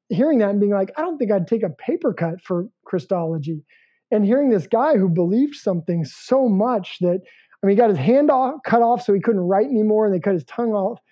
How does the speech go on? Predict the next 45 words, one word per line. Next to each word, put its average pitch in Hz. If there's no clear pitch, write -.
so -
he 202
couldn't 190
speak 254
anymore. 170
And, 202
um, 185
and, 220
and 220
when 240
he 220
did 240
that, 185
like, 190
uh, 247
just 240
seeing 294
the 196
courage 294
there. 185
So -
I 269
went 339
and 226
I 202
told 262
that 196
story 254
to 202
these 175
junior 208
hires, 185
and 240
all 302
of -
a 262
sudden, 262
they're 269
just, 233
they 233
wanna 269
learn 214
Christology. 202
They're 202
like, 202